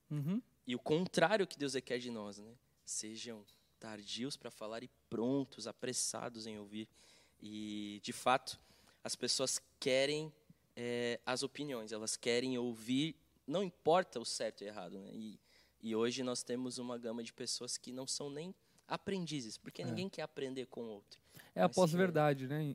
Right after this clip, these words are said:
Speaker 1: Importa o que você fala e não necessariamente a verdade, né?
Speaker 2: Exatamente.
Speaker 1: E isso leva as pessoas a um desvio de informação desastrosa, enfim, porque acaba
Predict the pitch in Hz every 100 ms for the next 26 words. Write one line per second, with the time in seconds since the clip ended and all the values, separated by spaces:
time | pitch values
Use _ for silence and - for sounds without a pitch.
0 | - 143 127 135 135 151 - 180 233 202
1 | - 214 - 214 - 143 139 180 190 151
2 | 151 170 - 156 151 147 147 139 131 123
3 | 110 117 123 165 147 104 104 - 127 113
4 | 107 - - _ _ _ - 127 123 127
5 | - 190 160 139 - _ 131 135 135 160
6 | 160 143 - 139 160 147 156 151 151 147
7 | 123 113 151 190 165 127 - - - -
8 | - - - - - - 131 131 147 196
9 | - - 160 151 139 - - 170 196 160
10 | 131 - _ _ - - - 131 139 240
11 | 226 - 147 156 185 151 120 117 123 -
12 | 135 127 120 123 - - 127 - 139 -
13 | 147 160 165 165